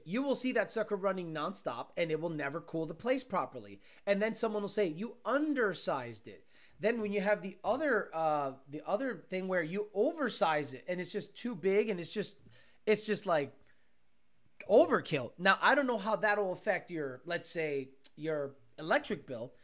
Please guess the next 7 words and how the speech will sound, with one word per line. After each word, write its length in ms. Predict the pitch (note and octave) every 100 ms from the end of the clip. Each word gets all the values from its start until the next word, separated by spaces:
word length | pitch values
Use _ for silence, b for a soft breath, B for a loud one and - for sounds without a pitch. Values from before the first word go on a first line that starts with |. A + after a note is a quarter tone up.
| b
If 180 | G3 F3+
you 60 | G3+
have 140 | G3
an 140 | F#3
insanely 640 | F#3 E3+ - C#4 F4 B3+ G#3
oversized, 640 | F3 D#3+ F3 E3 D#3+ D#3+
overcapacity, 1080 | G#3 A3 G3+ G3 F#3+ F3+ D#3+ F3 D#3+ D3